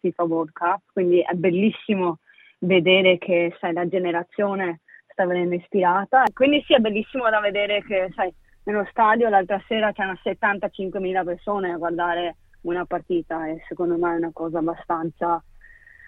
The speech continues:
abbastanza unica e speciale, e secondo me,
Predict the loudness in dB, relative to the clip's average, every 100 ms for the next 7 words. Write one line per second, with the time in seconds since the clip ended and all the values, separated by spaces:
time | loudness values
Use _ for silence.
0 | -20 -20 _ _ -2 4 6 4 0 2
1 | 4 6 4 4 2 2 0 -2 -2 0
2 | 0 2 2 0 0 -2 -2 0 -2 -2
3 | -4 -6 -2 -2 0 0 0 -2